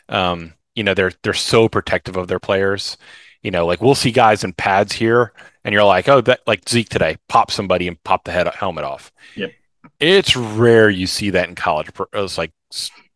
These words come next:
Speaker 1: summer, summer training and spring
Speaker 2: Mm-hmm.
Speaker 1: camp. Like, you're kinda like, they're like, "No, no, no, no, don't, don't, no, no,
Speaker 2: <laughs>
Speaker 1: <laughs> don't lower your shoulder into that," you know? So I think what's, we'll,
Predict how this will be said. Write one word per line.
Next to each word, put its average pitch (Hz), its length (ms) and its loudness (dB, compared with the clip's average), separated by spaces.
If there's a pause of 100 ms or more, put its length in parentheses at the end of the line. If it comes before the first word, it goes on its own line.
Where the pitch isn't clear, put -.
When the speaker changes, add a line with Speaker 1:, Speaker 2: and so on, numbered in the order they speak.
Speaker 1:
summer, 82 480 -6
summer 104 460 -4
training 85 500 -6
and 82 120 -12
spring 90 260 -6
Speaker 2:
Mm-hmm. 85 80 -12
Speaker 1:
camp. 92 140 -4
Like, 107 120 -2
you're 117 120 -2
kinda 131 240 0
like, 107 200 2
they're 110 140 2
like, 101 200 2
"No, 180 140 4
no, 254 140 4
no, 247 180 4
no, 196 280 0 (180)
don't, 156 220 -2 (180)
don't, 147 260 -6 (320)
no, 131 140 -2
no, 139 240 0 (460)
Speaker 2:
<laughs> 143 180 2
Speaker 1:
<laughs> - 0 -
don't 202 240 6
lower 220 80 8
your 214 180 6
shoulder 147 380 6
into 104 140 -2
that," 107 220 0
you 120 100 -2
know? 107 120 0
So 107 260 2 (360)
I 123 100 2
think 147 120 2
what's, 139 180 2
we'll, 117 140 2